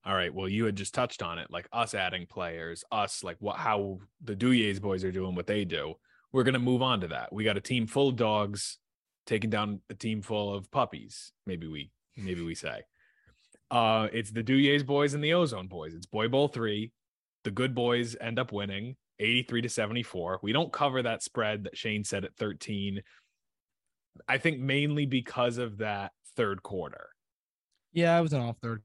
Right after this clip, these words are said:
Speaker 1: Yeah,
Speaker 2: quarter
Speaker 1: it
Speaker 2: for
Speaker 1: was,
Speaker 2: sure.
Speaker 1: I mean, it was a ten-point game at half, and I was like, "Oh, this is gonna be great." And then they went on a little run. They bring it a little closer. I don't know. Did they take the lead in the third quarter at all?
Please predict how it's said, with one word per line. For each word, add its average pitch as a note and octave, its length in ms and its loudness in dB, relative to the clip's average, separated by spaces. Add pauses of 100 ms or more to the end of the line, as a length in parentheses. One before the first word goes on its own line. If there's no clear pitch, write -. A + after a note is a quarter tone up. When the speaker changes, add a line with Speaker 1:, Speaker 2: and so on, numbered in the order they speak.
Speaker 1:
Yeah, G#3+ 200 6
Speaker 2:
quarter G#2 120 -2
Speaker 1:
it C#3+ 60 4
Speaker 2:
for D3+ 60 8
Speaker 1:
was, D3+ 100 6
Speaker 2:
sure. D#3 120 2
Speaker 1:
I F3 60 4
mean, F3 140 4
it - 20 4
was D#3+ 120 4
a D3+ 40 0
ten-point F#3+ 460 0
game E3 180 0
at - 60 -4
half, A2+ 420 -2 (340)
and B2 120 -2
I B2+ 100 2
was A#2+ 160 -2
like, A2+ 140 -4 (100)
"Oh, D3+ 140 2
this B2 100 -4
is B2 80 -8
gonna A#2 140 -6
be G2+ 100 -6
great." G#2 320 0 (480)
And A#2+ 180 -2
then A#2+ 480 -2
they B2 200 0
went C#3 180 4
on C3+ 120 4
a C3+ 60 2
little C3 220 2
run. A#2+ 380 -2
They A#2 80 -2
bring A#2 220 -4
it A2 60 -6
a A2 40 -6
little A#2 180 -6
closer. A2 420 -2
I B2+ 100 2
don't E3 140 2
know. D#3 80 0
Did C3 160 2
they G3 120 4
take F#3+ 240 -2
the D3+ 80 0
lead D#3+ 180 -2
in E3+ 60 -2
the D#3+ 80 -2
third E3+ 240 0
quarter E3+ 340 0
at E3+ 100 -2
all? F3 220 -4